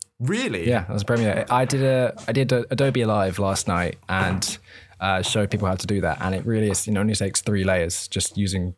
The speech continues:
Speaker 2: like, Gaussian blur.
Speaker 1: Really? Ah, see,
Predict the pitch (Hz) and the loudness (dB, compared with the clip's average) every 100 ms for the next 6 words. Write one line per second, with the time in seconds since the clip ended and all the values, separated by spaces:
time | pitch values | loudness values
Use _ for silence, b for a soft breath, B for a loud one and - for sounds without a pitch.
0 | _ 90 85 - - 95 92 - 90 95 | _ -4 -4 -6 -4 -2 0 0 0 0
1 | 90 - - _ _ _ _ B B B | 0 -4 -12 _ _ _ _ B B B
2 | B B B B B 107 101 95 87 85 | B B B B B -6 -4 -4 -6 -8
3 | - 104 104 | -8 -4 -4